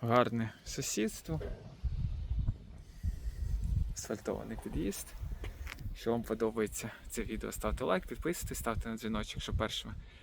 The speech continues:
бачити такі надалі відео. І також дзвоніть, покажемо оперативно, розкажу вам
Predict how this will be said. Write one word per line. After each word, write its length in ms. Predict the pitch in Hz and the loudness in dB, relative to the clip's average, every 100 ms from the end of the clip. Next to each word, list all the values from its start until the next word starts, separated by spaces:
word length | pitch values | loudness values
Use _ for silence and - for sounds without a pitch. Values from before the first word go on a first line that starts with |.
| - - | -16 -8
бачити 400 | - 107 - - | 0 0 0 -6
такі 260 | - 107 113 | -4 -2 0
надалі 380 | 110 113 120 139 | 2 2 2 2
відео. 380 | 202 214 170 165 - - - - - - - - - | 0 2 2 0 -8 -20 -20 -18 -16 -16 -20 -20 -4
І 100 | 226 | -2
також 360 | - 175 160 135 | 2 6 6 6
дзвоніть, 680 | 131 160 190 185 - - 147 131 | 6 6 6 4 0 0 4 4
покажемо 540 | 127 - 156 147 139 127 | 4 4 4 4 4 2
оперативно, 640 | 127 127 120 123 120 110 | 4 2 4 4 4 2
розкажу 540 | 107 - 117 127 110 | -2 0 2 2 0
вам 200 | 110 113 | 0 -2